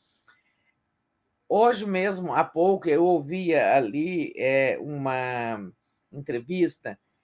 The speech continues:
é, do de-, do deputado Altineu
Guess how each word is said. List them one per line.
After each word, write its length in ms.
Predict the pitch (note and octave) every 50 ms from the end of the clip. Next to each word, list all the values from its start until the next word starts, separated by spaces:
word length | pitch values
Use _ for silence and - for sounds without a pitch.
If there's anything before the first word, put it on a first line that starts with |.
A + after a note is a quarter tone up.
| _ _ _ -
é, 720 | B2+ B2+ C3 B2+ B2+ A#2+ B2 B2 A#2+ A#2 A#2 A2+ G2 - - -
do 220 | C#3 C3+ D#3+ D3+
de-, 260 | C#3 C#3+ C#3 C#3 C3 C3
do 180 | - D3+ D3 C3+
deputado 600 | - D3 D3+ - _ C3+ - - C3+ C3+ C3 C3+
Altineu 840 | C3 C3+ C3+ - - C3+ B2 C3 C#3 D3+ D#3+ D3+ D3 B2+ G2 -